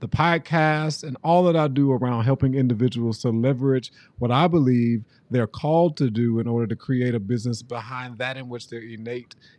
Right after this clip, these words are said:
giftings are, was founded on a quote by the late Doctor Miles Monroe. And he simply said this, and this piece of the quote changed my whole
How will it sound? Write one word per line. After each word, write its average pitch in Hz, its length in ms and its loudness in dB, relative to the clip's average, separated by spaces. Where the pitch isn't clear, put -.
giftings 131 500 0
are, 104 420 -4
was 139 200 4
founded 175 420 2
on 147 160 2
a 127 80 2
quote 131 380 -2
by 117 160 0
the 113 80 0
late 113 320 0
Doctor 117 340 -4
Miles 107 380 -2
Monroe. 98 260 -8
And 202 140 6
he 208 100 6
simply 196 460 2
said 139 340 0
this, 110 300 -2
and 117 280 0
this 143 260 2
piece 220 320 6
of 190 100 -2
the 156 80 0
quote 135 460 0
changed 156 460 0
my 131 200 -2
whole 143 720 4